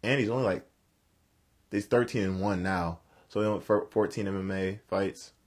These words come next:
Um, but I mean, he came back.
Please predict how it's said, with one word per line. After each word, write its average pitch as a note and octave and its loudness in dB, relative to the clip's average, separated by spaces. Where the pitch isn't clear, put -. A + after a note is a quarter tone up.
Um, F2 -6
but A2+ 6
I G#2 -2
mean, C#3 2
he F3+ 2
came F#3+ 2
back. G#3+ 4